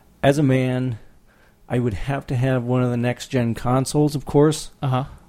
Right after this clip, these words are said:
Speaker 1: uh, to have that. So, you know, at the end of the night, if I've got nothing else going on, I'll just go in there and,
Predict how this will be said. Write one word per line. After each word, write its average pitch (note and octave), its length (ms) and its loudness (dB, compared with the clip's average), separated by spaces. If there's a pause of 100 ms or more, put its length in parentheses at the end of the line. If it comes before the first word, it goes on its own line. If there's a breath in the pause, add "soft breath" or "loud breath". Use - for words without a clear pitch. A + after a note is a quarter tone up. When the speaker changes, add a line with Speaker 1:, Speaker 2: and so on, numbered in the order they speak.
(140)
Speaker 1:
uh, A2 560 0
to A#2+ 100 -4
have A#2+ 240 2
that. B2+ 260 2
So, A2+ 500 -2
you B2+ 160 -2
know, A2 320 -2 (1120)
at C3 200 -2
the B2 120 0
end A#2+ 100 2
of A2+ 40 0
the A2 80 0
night, C3 400 2
if G#2+ 80 -6
I've - 40 -14
got G#2 140 -4
nothing G#2 260 -2
else G2 160 -4
going G2 260 -4
on, A#2 240 -4
I'll A2 100 -4
just A2+ 180 -14
go C#3+ 140 2
in C3+ 120 2
there C3 300 2
and, G2+ 280 -2